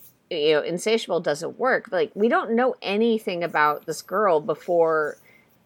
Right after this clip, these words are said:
before she loses all the weight. Like, it kinda comes out, like, s-, in, in, in, in trickles that she's very smart and she knows about, like, pol-, politics and pop culture. Um, but, well, we, it,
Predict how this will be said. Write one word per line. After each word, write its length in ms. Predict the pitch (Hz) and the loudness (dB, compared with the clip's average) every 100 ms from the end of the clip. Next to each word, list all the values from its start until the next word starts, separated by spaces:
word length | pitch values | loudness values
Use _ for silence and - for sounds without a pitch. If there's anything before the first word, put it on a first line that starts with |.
| - | -6
before 340 | 190 190 202 | -4 0 0
she 140 | 214 202 | 0 -4
loses 240 | 160 156 | -4 -4
all 160 | 165 147 | -2 -2
the 60 | 156 | 0
weight. 380 | 202 156 139 - - - | 4 4 2 -6 -14 -2
Like, 160 | 175 | -2
it 140 | - 190 | -2 0
kinda 200 | 226 220 | 2 2
comes 300 | - 202 185 | -2 -6 2
out, 340 | 180 180 165 - | 4 4 2 0
like, 180 | 156 | -2
s-, 340 | - - - - _ _ _ _ _ | -2 -14 -20 -20 _ _ _ _ _
in, 220 | - 180 131 | -2 -2 -2
in, 260 | - 175 160 _ _ _ - | -2 -2 -4 _ _ _ -6
in, 200 | 208 175 | -4 -4
in 240 | 202 180 | -6 -6
trickles 720 | - - 202 196 240 240 240 | -8 -6 -6 0 2 2 2
that 160 | 233 170 | -4 -4
she's 300 | - 165 170 | -6 -6 -2
very 200 | 151 143 | -2 -2
smart 560 | - - 160 156 240 | -4 -8 2 2 2
and 100 | - | -2
she 160 | 160 160 | -8 -6
knows 180 | 156 147 | -4 -2
about, 320 | 156 143 135 _ | 2 2 0 _
like, 220 | 147 120 | -6 -6
pol-, 320 | - - 151 - - | -6 -4 -4 -6 -20
politics 460 | - 160 175 202 185 | -2 0 2 -2 -6
and 120 | 170 | -4
pop 220 | 160 139 | -2 -2
culture. 580 | - 196 - 233 226 233 _ _ _ _ _ _ - | -4 -6 -2 0 0 0 _ _ _ _ _ _ 6
Um, 460 | 180 165 156 151 - _ _ _ _ _ _ _ | 10 10 8 2 -10 _ _ _ _ _ _ _
but, 360 | - 175 147 - 196 | -10 -6 -2 0 2
well, 280 | 208 170 | 2 2
we, 120 | 226 240 - | 0 0 0
it, 260 | 214 135 | -2 -2